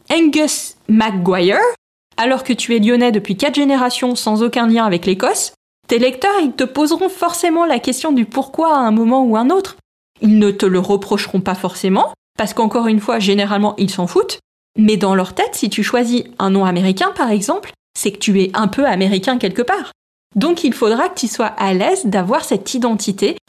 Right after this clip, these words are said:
avec un nom anglo-saxon, si tu le choisis, et que tu sois préparé à expliquer pourquoi ce nom t'a paru te représenter en tant qu'auteur. Autre élément sur lequel les auteurs ont essayé de jouer, c'est le genre associé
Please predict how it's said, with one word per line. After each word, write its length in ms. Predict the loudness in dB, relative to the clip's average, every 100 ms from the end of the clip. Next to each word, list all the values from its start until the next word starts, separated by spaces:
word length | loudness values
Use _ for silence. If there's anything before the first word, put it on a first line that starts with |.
| -4
avec 280 | -2 0
un 120 | 2 2
nom 180 | 4
anglo-saxon, 760 | 4 4 2 0 -2 -2 -4 -6 _ _
si 200 | -4 -4
tu 100 | -2
le 60 | -4
choisis, 400 | -2 -2 0 -2 -4 _ _
et 140 | -4 -2
que 140 | -2
tu 220 | -2 -2
sois 260 | -4 -2 -4
préparé 800 | -4 -4 -4 -2 -2 -2 -2 -4 -6
à 160 | -2
expliquer 480 | -2 -4 -6 -4 -2
pourquoi 420 | -2 -2 -2 -2
ce 160 | -2 -2
nom 200 | 0 0
t'a 140 | -2
paru 360 | -2 -2 -2 -4 -6 -4
te 80 |
représenter 920 | -2 0 -2 0 -2 0 -2 -2 -4 -4 -2
en 100 | -2
tant 200 | 0 0
qu'auteur. 500 | -2 -2 -4 -6 -20 _ _ _ _ _ _ _
Autre 300 | -2 -2 0
élément 460 | 0 2 2 2 0
sur 300 | -4 -2 0
lequel 360 | 2 2 2 2
les 180 | 2 2
auteurs 300 | 0 0 0
ont 100 | 0
essayé 340 | 0 0 0
de 140 | 2 2
jouer, 380 | 2 2 0 -4 _ -12
c'est 160 | -2 2
le 180 | 2
genre 380 | 2 0 0 0
associé 600 | -2 -2 -4 -2 -4 -4